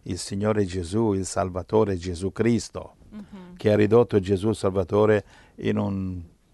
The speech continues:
Speaker 1: una specie di mezzo profeta, eh, inferiore,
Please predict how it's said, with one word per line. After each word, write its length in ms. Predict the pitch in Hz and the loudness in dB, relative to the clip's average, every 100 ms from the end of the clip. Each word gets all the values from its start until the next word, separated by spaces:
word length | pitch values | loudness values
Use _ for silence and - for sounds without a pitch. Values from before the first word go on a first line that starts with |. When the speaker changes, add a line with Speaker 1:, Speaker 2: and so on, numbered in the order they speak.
| - | -20
Speaker 1:
una 280 | - 101 92 | -10 -6 -6
specie 340 | - 110 - | 0 -2 0
di 100 | 95 | -6
mezzo 460 | 92 101 101 87 92 | -2 0 0 -2 -8
profeta, 1200 | 92 92 - 101 101 92 95 90 90 87 87 85 _ _ _ _ _ _ _ - | -6 -8 -4 -2 -2 -2 0 0 0 -4 -6 -10 _ _ _ _ _ _ _ -14
eh, 180 | 104 | -6
inferiore, 1120 | 101 101 - 98 107 110 110 104 101 95 98 | -4 -2 -2 0 4 4 4 4 2 -2 -6